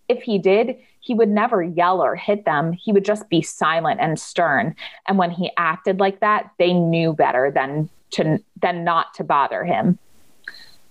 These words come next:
"Are you ready, Tim?" Mister Riley asked. "Yeah, Pop,"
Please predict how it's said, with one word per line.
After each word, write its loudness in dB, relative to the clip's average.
"Are 2
you -4
ready, 0
Tim?" 4
Mister 0
Riley 0
asked. -2
"Yeah, 2
Pop," 2